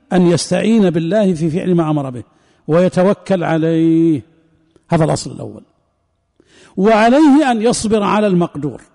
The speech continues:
ويعلم أن ما أصابه لم يكن ليخطئه، وهذا هو الأصل الثاني. إذن في القدر استعن بالله ولا تعجز،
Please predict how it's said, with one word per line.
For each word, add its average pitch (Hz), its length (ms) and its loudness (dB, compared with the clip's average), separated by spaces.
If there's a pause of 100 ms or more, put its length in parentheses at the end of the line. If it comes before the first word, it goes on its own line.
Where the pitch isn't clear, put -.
(180)
ويعلم 185 380 2
أن 175 140 2
ما 165 180 0
أصابه 196 340 -2
لم 165 140 0
يكن 160 200 -2
ليخطئه، 202 380 -8 (220)
وهذا 170 340 4
هو - 20 2
الأصل 190 380 -2 (560)
الثاني. - 340 -12 (1500)
إذن 165 220 0
في 151 80 0
القدر 233 540 0 (220)
استعن 196 440 0
بالله 185 280 2
ولا 170 180 2
تعجز، 131 680 -6